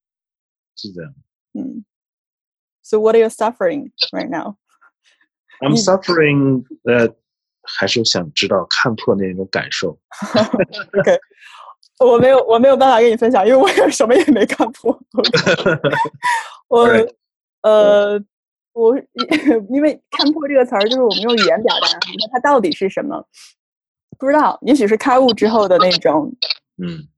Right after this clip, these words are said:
Speaker 2: 每天都怎么怎么样的哈，平静的那种状态。也许是，嗯，像我刚才说的，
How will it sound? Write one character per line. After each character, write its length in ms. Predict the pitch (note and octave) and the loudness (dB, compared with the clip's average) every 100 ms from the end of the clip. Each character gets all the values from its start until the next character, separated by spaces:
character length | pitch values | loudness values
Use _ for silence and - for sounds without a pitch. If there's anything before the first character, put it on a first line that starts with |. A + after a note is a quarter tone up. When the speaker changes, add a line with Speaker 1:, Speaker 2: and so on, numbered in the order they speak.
| _ _ _ | _ _ _
Speaker 2:
每 120 | F3+ | -6
天 220 | F3 G#3+ G#3+ | 0 0 2
都 160 | G#3 G3+ - | 2 0 -4
怎 80 | F#3 | -4
么 80 | G3 | -2
怎 80 | |
么 60 | D#3+ | 0
样 180 | F#3+ F3+ | 0 2
的 160 | E3 | 0
哈， 140 | F3+ E3+ | 0 -4
平 240 | - F#3 | -2 -4
静 220 | F#3 G#3+ F#3+ | 0 0 2
的 100 | E3+ F#3 - F3 - F3 | 0 -2 -4 -6 -6 -8
那 80 | F3 | -10
种 100 | E3 | -6
状 220 | F#3+ F3+ | -4 -4
态。 80 | F#3+ G#3 - _ _ _ _ | -8 -10 -18 _ _ _ _
也 160 | F#3+ A#3 | -2 0
许 220 | - F#3 | 0 -2
是， 200 | - A3 G#3 F#3+ - - _ _ _ _ _ - | -2 -2 -2 -2 -4 -6 _ _ _ _ _ -8
嗯， 320 | F3 F3 G3 | -8 -8 -6
像 140 | - G#3 | 0 0
我 60 | |
刚 140 | F#3+ G3+ | 2 0
才 140 | F#3+ | 0
说 300 | G3+ G3+ G3 | 0 2 2
的， 260 | G3 E3 | 4 2